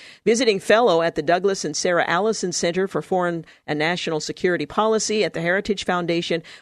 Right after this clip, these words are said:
We'll talk about the Manchester terrorist attack that took place yesterday.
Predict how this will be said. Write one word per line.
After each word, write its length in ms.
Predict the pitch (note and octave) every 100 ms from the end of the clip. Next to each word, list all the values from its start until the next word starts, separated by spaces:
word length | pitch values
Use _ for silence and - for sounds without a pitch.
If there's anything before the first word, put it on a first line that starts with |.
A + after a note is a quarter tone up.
| -
We'll 120 | E3+
talk 200 | F3+ F3
about 300 | E3+ D#3+ -
the 60 |
Manchester 760 | D3 D#3+ G3 G#3 F#3+ D#3+ - D#3
terrorist 640 | - - C#4 B3 D#3 D3+ -
attack 480 | D#3+ F#3 D#3+ C#3+ - - - -
that 120 | E3
took 180 | F#3+ -
place 400 | F3+ D#3 D#3 -
yesterday. 680 | D3+ D#3+ D#3+ - E3 C3 F#2+